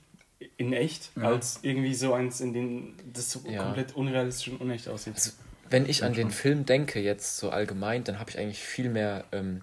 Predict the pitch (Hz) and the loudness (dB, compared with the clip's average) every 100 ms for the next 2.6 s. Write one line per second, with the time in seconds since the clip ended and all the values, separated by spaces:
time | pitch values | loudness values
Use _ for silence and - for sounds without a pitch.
0 | - - 95 110 104 98 - - 98 95 | -8 -2 0 0 -2 -4 -6 -4 -2 -4
1 | 92 92 92 - - - 92 92 - _ | -4 -6 -10 -12 -16 -8 -8 -8 -12 _
2 | - - 107 127 110 92 | -6 0 2 2 0 -4